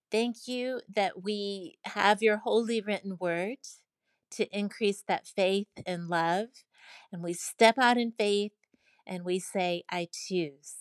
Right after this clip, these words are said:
I choose the pathway of love," because we are your children and we are healthy trees that produce good fruit in the right season. And we thank you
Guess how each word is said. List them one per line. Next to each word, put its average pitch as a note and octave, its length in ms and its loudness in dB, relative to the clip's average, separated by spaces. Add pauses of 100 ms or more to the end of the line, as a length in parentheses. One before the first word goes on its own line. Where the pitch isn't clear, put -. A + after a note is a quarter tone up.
(240)
I F3 180 0
choose G3 440 -6
the F#3+ 140 -2
pathway D#3+ 540 -4
of D#3 180 -8
love," D#3 600 -4 (340)
because E3+ 440 2
we G3 200 6
are F3 120 8
your E3+ 300 2
children D3+ 720 -8 (260)
and E3 220 -6
we G#3+ 320 4
are D#3+ 380 6 (320)
healthy D4+ 480 4
trees B3+ 880 -6
that G3 240 -2
produce B3 800 -2
good D4 480 0 (100)
fruit C#4 440 -4 (520)
in C4 300 -2
the B3 160 -4
right A3 340 -4
season. G3 880 -8 (600)
And A3+ 160 -2
we B3 140 -4
thank C4+ 420 -4
you F3 440 -4